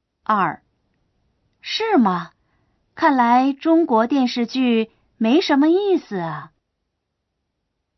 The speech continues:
三，是吗？看中国电视剧对听力很有帮助啊。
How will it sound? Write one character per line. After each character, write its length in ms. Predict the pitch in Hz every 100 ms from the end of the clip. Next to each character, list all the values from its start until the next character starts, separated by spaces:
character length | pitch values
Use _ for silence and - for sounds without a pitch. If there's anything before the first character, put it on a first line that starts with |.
| _ _ _
三， 480 | _ _ 208 208 208 - _ _ _ _ _ _ _ _
是 400 | _ - 415 440
吗？ 340 | 294 185 170 165 _ _ _ _ _ -
看 240 | 330 269
中 220 | 330 339
国 200 | 349 240
电 220 | 247 285
视 180 | 262 262
剧 420 | 247 285 254 233 - _ _ _
对 220 | - 320 262
听 340 | - 370 403
力 280 | 403 330 254
很 280 | - 220 302
有 200 | 381 202
帮 260 | 220 226
助 180 | 233 240
啊。 380 | 208 185 175